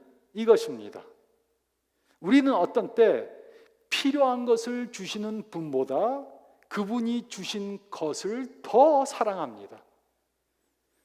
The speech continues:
그래서 우리는 하나님보다 하나님께 받은 것에 더 초점을 두고 그것을 더 구합니다.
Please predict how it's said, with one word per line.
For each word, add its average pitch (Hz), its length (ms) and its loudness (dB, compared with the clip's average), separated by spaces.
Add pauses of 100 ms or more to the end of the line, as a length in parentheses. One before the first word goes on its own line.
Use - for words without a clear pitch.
(580)
그래서 254 260 2
우리는 254 360 -2
하나님보다 233 960 2
하나님께 247 720 0
받은 196 380 -4
것에 254 380 0
더 240 420 -2
초점을 220 560 -6
두고 156 380 -4
그것을 240 460 -6
더 254 300 2
구합니다. 117 600 -4